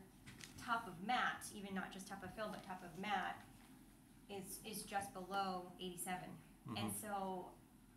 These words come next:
Speaker 1: our thought is that the water would flow over the pipe before it flowed over the bank.
Speaker 2: Right, true, but where's, where does eighty-seven bring you up,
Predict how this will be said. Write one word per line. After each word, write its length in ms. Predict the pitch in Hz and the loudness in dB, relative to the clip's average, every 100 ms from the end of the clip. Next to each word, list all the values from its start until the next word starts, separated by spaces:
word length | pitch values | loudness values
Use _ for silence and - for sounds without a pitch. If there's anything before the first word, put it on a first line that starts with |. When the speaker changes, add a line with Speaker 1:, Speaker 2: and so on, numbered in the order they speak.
| - - | -18 -6
Speaker 1:
our 260 | - 208 202 - - - - | 0 0 0 -6 -14 -16 0
thought 240 | 202 196 196 | 4 4 2
is 60 | - | 2
that 260 | 190 185 - | 2 2 0
the 60 | 190 190 196 | -6 -6 2
water 280 | 196 196 185 | 4 4 0
would 80 | 185 - - - | -6 -8 -12 -6
flow 260 | 208 202 196 202 | 0 0 0 0
over 360 | 240 233 214 196 | 2 2 2 0
the 60 | 190 | -4
pipe 200 | 202 196 190 | -4 -4 -4
before 240 | 185 190 | -6 -6
it 80 | 185 - | -6 -6
flowed 200 | 202 190 | -2 -2
over 200 | 190 180 175 | -2 -4 -8
the 80 | |
bank. 240 | - 170 - - - - - - - | -6 -6 -6 -10 -14 -14 -16 -16 -6
Speaker 2:
Right, 140 | - 107 - - - - | -2 -2 -4 -12 -10 2
true, 260 | 143 104 87 | 4 6 4
but 100 | 92 117 | 2 6
where's, 400 | 113 110 - - - - - | 8 8 6 -2 -8 -12 0
where 140 | 120 120 | 6 8
does 180 | 120 123 | 8 8
eighty-seven 500 | 117 110 127 113 107 | 8 8 4 4 6
bring 240 | 113 113 | 6 8
you 140 | 107 104 | 6 6
up, 180 | 123 - | 2 0